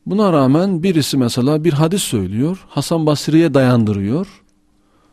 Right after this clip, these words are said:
Ve Hasan Basri'den öyle bir rivayet hiçbir alim bilmiyor yani. Böyle olunca diyor, o hadisi kabul etmem diyor mesela Şube.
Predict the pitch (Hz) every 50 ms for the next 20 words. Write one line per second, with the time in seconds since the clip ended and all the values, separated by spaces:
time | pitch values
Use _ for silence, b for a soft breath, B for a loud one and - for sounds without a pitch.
0 | _ _ _ - - 143 143 147 151 - - 180 170 160 160 156 147 - - 160
1 | 151 170 165 170 170 165 160 151 156 156 151 151 151 156 170 170 - _ - _
2 | b b b b b b b b b b b - - - - 175 190 180 131 139
3 | 139 143 165 208 208 202 254 247 233 160 117 101 92 87 95 98 95 90 85 76
4 | 73 95 - _ _ _ _ _ _ _ _ _ _ _ b b b b b b
5 | b b b b b b b b 131 160 233 269 262 240 196 180 170 175 165 143
6 | 156 165 147 135 151 190 208 185 175 165 151 151 - - 185 - 180 165 175 170
7 | 165 170 170 160 143 123 113 110 104 98 101 104 98 - 110 101 104 95 - 107
8 | 101 95 87 92